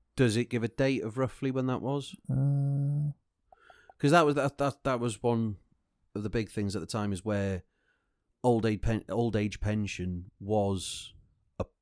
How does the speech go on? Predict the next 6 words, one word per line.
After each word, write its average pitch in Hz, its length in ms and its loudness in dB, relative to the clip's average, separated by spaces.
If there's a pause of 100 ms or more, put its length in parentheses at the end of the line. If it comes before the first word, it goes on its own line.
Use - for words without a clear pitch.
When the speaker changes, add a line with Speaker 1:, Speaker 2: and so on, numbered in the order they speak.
Speaker 1:
a, 90 220 -6
an 104 160 -2
issue 98 420 -2
because 98 580 -4
Speaker 2:
nineteen 107 340 4
twenty. 101 420 -4